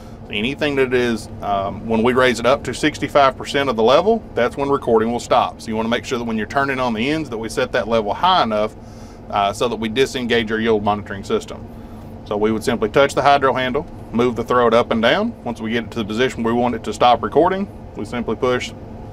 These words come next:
set stop height to current height. It's a pretty easy way to set it,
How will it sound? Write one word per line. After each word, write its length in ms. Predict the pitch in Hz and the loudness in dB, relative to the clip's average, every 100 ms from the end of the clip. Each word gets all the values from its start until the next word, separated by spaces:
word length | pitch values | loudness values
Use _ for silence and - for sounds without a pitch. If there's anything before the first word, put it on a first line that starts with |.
| - - - - - | -16 -16 -14 -14 -2
set 240 | 135 123 | 0 2
stop 260 | - 123 127 | 4 4 6
height 220 | 127 - | 2 2
to 100 | 104 | -6
current 300 | 120 104 90 | -2 -2 -2
height. 200 | 92 - - - - - - - - | -6 -8 -14 -16 -16 -16 -16 -16 -14
It's 120 | - | -12
a 20 | |
pretty 240 | - 135 127 | -2 0 0
easy 240 | 131 127 | 0 4
way 160 | 139 135 | 6 4
to 80 | |
set 260 | 113 156 180 | 2 4 4
it, 160 | 196 | 4